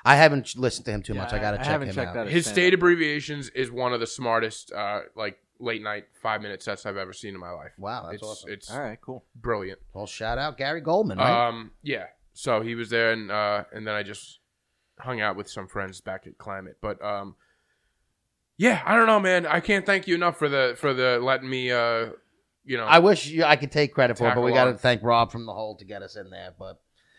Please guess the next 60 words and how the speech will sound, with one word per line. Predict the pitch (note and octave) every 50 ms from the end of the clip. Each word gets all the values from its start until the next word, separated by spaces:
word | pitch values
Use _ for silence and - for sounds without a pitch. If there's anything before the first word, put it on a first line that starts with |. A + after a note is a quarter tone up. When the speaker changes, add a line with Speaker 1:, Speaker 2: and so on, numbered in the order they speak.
| _ _ -
Speaker 1:
hey, | - A2+ A2 G2 D#2 _ _ _ _ _ -
it | - C3
was | C3+ C3 A#2+
a | A#2
good | A#2 D#3 D3+ -
time | - A#2+ A#2 A#2 A#2 G#2+
for | G#2+
sure, | F#2+ - A2+ G#2+ G2+ G2+ G2+ G2+ G2
and, | F#2+ F#2+ G2 F#2+ F#2
uh, | F#2+ F#2+ F#2+ F#2+ F#2+ F#2 - _ _ _ _ _ _ _ _ _ _ _ _ _ -
you | D#3 F#3
know, | F#3+
we'll | F#3
see | E3+ - G#3+
what | G3+ G3 G3
the | D3
future | - G#3 G#3 F3+ -
holds. | C#3+ B2 A#2 A2+ A2
Hopefully, | C3+ C#3+ - D3 D3
we | C#3 C#3
got | C3 C#3 B2 -
some | - C3+
extra | C3+ C3 - - C3
listeners | A#2+ C3 A#2 - C3 C3 B2+ A2+
from | - - C3 B2 B2 B2
it, | B2 B2 B2 C3 -
Speaker 3:
I | A#2 A#2+
Speaker 1:
and, | G#2+ G#2+ A2 A2
Speaker 3:
hope | A2 G#2
Speaker 1:
uh, | G#2+
Speaker 3:
so. | G#2
Speaker 1:
people | - B2+ A#2+ - A#2+ A2+
liked | A#2 A#2+ B2 B2 - -
us, | B2+ B2+ B2+ - - -
and, | B2+ A#2+ B2 D3+
you | F#3
know, | E3 B2+
that's | C3+ C#3 C3+ -
the | - D3
main | C#3+ D3 D3 C#3+ C3+
goal. | D3+ D3+ C3+ A2+
But | G2 G#2 G2+ G2 - - - - - - -
if | B2 G#2+ C3
nothing | E3+ E3 - D#3+ C#3+
else, | C#3+ C3+ B2+ -
we | C3 A#2
had | A#2 A2+
a | -
ton | - G#2+ G2+
of | F#2+ _
fun, | - F2+ F#2+ F#2+ F#2 F2 F2 C2+ E2
and | G2 G2
it | G2 E2+ G2+ G#2+ G#2+
was | G#2+ F#2 G2
a |
great | F2+ F#2+ G#2 F#2+ F2+
experience. | F2 - - - F2+ F2 F2 F2 F2+ F2 F2+ - - - -
Speaker 3:
Yes. | D#3 C3 - - - - - - - _
Speaker 1:
But, | - A#2+ A#2 A2+ G#2+
uh, | G#2+ G#2+ G#2 G#2 G2+ G2+ F#2+